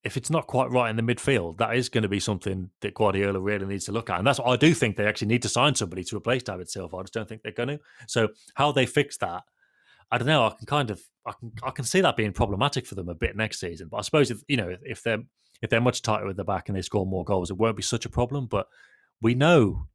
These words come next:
you know, football teams kind of live and die by the midfield, and especially, like, Guardiola teams. So it will be interesting to see if he gets that balance right, um, without Silva. And,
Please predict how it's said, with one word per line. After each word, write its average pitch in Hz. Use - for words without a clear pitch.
you 110
know, 92
football 120
teams 104
kind 107
of 98
live 104
and 101
die 107
by 104
the 101
midfield, 110
and 110
especially, 113
like, 107
Guardiola 110
teams. -
So 117
it 120
will 151
be 131
interesting 117
to 104
see 117
if 104
he 107
gets -
that 107
balance 104
right, 101
um, 104
without 113
Silva. 92
And, 92